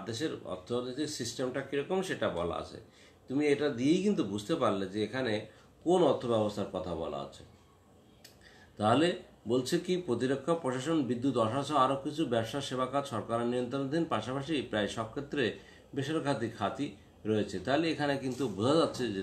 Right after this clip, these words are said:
তার দেশের অর্থ ব্যবস্থা মিশ্র অর্থ ব্যবস্থা, অর্থাৎ সরকারি এবং বেসরকারি যদি পাশাপাশি বিরাজমান করে সেই অর্থ ব্যবস্থাকে আমরা বলবো মিশ্র অর্থ ব্যবস্থা। তাহলে আমরা চলো শিক্ষার্থী বন্ধুরা একটু,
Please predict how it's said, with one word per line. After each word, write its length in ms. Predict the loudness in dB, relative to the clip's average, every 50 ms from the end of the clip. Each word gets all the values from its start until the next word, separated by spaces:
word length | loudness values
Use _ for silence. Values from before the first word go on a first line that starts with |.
| 2 4
তার 140 | 4 4 4 2
দেশের 220 | -2 -6 -2 -2 0 0
অর্থ 120 | -2 -2 -2 -2
ব্যবস্থা 280 | -2 -2 -2 -2 -2 -2 -2 -4 -12 -20 -18 -8 0 2
মিশ্র 280 | 2 2 2 0 0 0 0 -2
অর্থ 100 | -4 -6
ব্যবস্থা, 240 | -6 -6 -4 -4 -4 -2
অর্থাৎ 200 | 2 2 2 2 2 -4 -14 -20 -20 -14 -10 -6 -2 0
সরকারি 380 | 2 0 2 2 2 4 4 4
এবং 140 | 4 4 2 2
বেসরকারি 400 | 0 -2 -2 -4 -4 -2 -4 -4 -4 -4
যদি 100 | -4 -4 -4 -4
পাশাপাশি 360 | -4 -4 -4 -6 -6 -6 -6 -4 -2
বিরাজমান 400 | -2 -2 -2 -2 -2 -2 -2 -2 -2 -2 0
করে 220 | 2 2 4 2 2 0 -4 -12 -20 -20 -18 -12 -6 0
সেই 160 | 4 6 6 6 4
অর্থ 120 | 2 0 0 0
ব্যবস্থাকে 380 | 0 0 -2 -4 -6 -8 -6 -4 -4
আমরা 120 | -4 -4 -4 -4
বলবো 200 | -2 -2 -2 -2 -2 -4 -6 -12 -20 -20 -14 -6 -2
মিশ্র 300 | 0 0 0 0 2 2 2 0
অর্থ 100 | 0 -2 -4 -4
ব্যবস্থা। 320 | -4 -6 -6 -8 -10 -10 -10 -12 -14 -20 -20 -20 -10 -2
তাহলে 200 | 2 4 8 8 8 8
আমরা 140 | 8 6 4 2 2
চলো 140 | 2 0 0 0
শিক্ষার্থী 300 | -4 -6 -6 -6 -6 -4
বন্ধুরা 340 | -4 -4 -4 -2 0 0 0 0 -2 -6 -12 -20 -20 -20 -16 -14 -14
একটু, 180 | -10 -4 -2